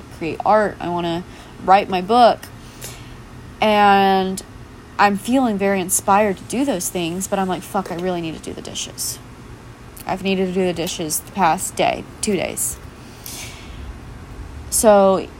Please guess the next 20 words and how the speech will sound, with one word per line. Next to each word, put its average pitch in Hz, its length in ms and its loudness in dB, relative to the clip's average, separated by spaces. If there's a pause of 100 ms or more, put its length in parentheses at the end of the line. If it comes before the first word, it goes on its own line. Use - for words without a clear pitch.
(240)
I 202 180 6
opt - 320 6
to, 214 100 -4
instead 202 480 2
of 214 140 -2
doing 190 240 -2
that - 180 -8
creative 208 320 -2
thing, 208 300 -2
I'm 175 160 -2
feeling 196 420 -2
so 196 760 4
momentum 180 600 0
to 160 80 -10
do. 170 360 0
I'm 175 160 -4
like, 170 160 -4 (480)
"Well, 190 200 6
I 185 60 8
have 202 320 2